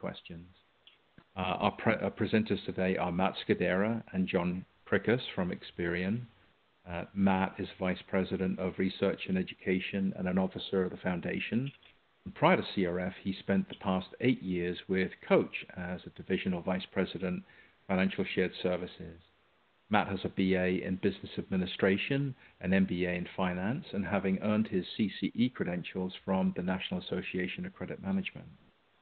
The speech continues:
Product, uh, John Krickus is a Senior Product Manager for Experian, responsible for business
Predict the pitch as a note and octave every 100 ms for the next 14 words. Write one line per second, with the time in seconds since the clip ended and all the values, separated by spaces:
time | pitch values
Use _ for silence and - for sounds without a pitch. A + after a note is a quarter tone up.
0 | _ _ _ _ _ _ F3+ F3 - G2+
1 | - - _ _ _ _ C3 B2 - D#3+
2 | E3 D#3 - A2 G2 F#2 - - F3+ G3
3 | - G2 - F2+ F2 E2 F#2 - E2 -
4 | - F#2 F#2 G#2 G2+ F#2+ F#2+ F#2+ - F#2
5 | - - G2 -